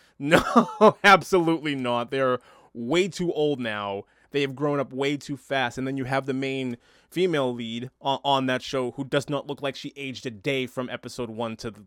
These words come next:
to the, you know, final episode that we got in season four. It's wild the way that things like that happen. So yeah, there's gonna be, th-, th-, there's gonna be some issues.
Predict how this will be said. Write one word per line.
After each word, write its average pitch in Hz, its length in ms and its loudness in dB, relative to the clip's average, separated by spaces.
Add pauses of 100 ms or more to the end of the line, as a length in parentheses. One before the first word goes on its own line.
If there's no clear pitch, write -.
to 127 160 -6
the, 104 200 -6 (120)
you 135 100 -6
know, 104 280 -4 (580)
final 123 300 -2
episode 110 320 -8
that 104 100 -10
we 107 100 -14
got 104 180 -8
in 101 60 -14
season 101 280 -20
four. - 340 -20 (160)
It's 190 240 0
wild 131 500 0
the 120 60 -6
way 117 160 -6
that 113 140 -16
things 107 200 -12
like 98 140 -18
that 87 200 -10
happen. 87 320 -16
So - 120 -10
yeah, 113 160 -4
there's 113 200 -10
gonna 131 200 -4
be, 113 320 -6 (800)
th-, 160 140 -6
th-, 160 160 -8
there's 156 180 -2
gonna 131 160 -2
be 120 140 -8
some 120 180 -12
issues. - 480 -18